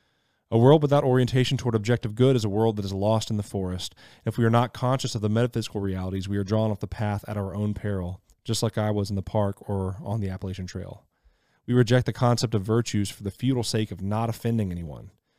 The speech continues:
We deny the notion of personal responsibility, and the best we have to hope for is equal misery.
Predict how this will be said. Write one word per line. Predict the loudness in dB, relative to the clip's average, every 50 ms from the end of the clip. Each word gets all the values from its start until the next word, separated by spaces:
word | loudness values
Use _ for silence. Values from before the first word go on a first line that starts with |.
| _ _ _ _ _
We | -2 0
deny | 2 4 4 6 6 6 4
the | 4 4
notion | 4 4 4 4 2 0 -2
of | -2
personal | 0 -2 -2 0 0 -2
responsibility, | -4 -2 -2 -2 -2 0 0 2 2 2 2 0 -2 -2
and | -2 -2
the | 0
best | 0 -2 -2 -2 -2
we | -4
have | -4 -4 -8
to | -6
hope | -4 -4 -4 -4
for | -4 -8 -8
is | -8 -8 -8 -6
equal | -4 -4 -4 -2 -4 -2
misery. | -2 -2 -4 -6 -6 -10 -12 -14 -16 _